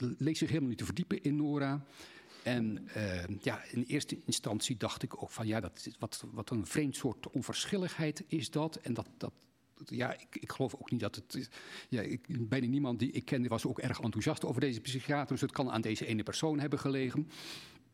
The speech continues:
Maar het heeft ook wel een beetje te maken met de hele benadering van, eh, van, eh, van de aandoening. Van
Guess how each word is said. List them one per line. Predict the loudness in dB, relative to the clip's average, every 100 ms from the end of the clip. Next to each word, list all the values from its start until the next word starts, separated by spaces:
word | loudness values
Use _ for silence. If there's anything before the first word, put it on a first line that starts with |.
| -20 -20 -18 -4
Maar | 0 2
het | 2
heeft | 0 0 -2
ook | 0
wel | 2
een |
beetje | 2 0 0
te | 2
maken | 4 2 2 0 2 0
met | 0 -2 -8 -14 _ -6
de | -2 0
hele | 2 0
benadering | 2 2 2 2 0 -4 -4
van, | -4 -2 -2
eh, | -2 -4 -6
van, | -6 -4 -2
eh, | -2
van | -4
de | -2 -2
aandoening. | -2 -4 -4 -4 -4
Van | -4